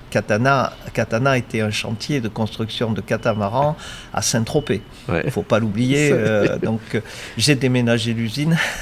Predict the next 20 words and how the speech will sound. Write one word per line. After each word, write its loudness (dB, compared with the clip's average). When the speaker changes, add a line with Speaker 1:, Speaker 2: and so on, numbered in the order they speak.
Speaker 1:
<laughs> -12
en 2
partie, -2
euh, 0
ce 0
qui -4
a 2
été -2
un 2
challenge 2
et, -4
et, -2
et, -2
et 0
d'excellents 2
souvenirs 0
avec 0
des -2
gens 0
formidables, 0